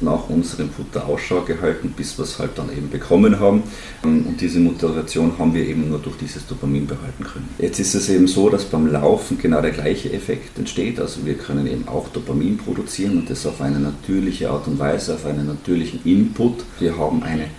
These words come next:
laterale Augenbewegung, die uns auch noch dahingehend stimuliert, dass wir sozusagen dieses Dopamin optimal verwalten können, wenn wir gerade in einem Problembewältigungsbereich uns befinden und über vielleicht die Arbeit nachdenken, über die Familie nachdenken.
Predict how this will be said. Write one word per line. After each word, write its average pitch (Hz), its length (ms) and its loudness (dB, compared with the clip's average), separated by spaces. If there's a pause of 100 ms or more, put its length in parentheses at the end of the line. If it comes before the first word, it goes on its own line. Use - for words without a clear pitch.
(340)
laterale 85 760 0
Augenbewegung, 82 600 0
die 76 260 -4
uns 73 340 -6
auch - 260 0
noch - 200 -2
dahingehend 78 640 -2
stimuliert, 80 560 -2
dass 76 240 -6
wir 78 100 -2
sozusagen 71 600 -4
dieses 73 280 -10
Dopamin 69 420 -2
optimal 73 440 -4
verwalten 69 540 0
können, 78 280 -4 (420)
wenn 82 280 2
wir 87 180 6
gerade 73 340 -2
in 69 80 0
einem 69 240 0
Problembewältigungsbereich 69 1600 -4 (180)
uns 69 180 -4
befinden 69 680 -4
und 69 400 -6
über 69 200 -2
vielleicht 67 360 -4
die - 80 -2
Arbeit 71 300 -2
nachdenken, 131 520 -4
über 131 100 -6
die - 80 -10
Familie 143 360 -2
nachdenken. 127 500 -4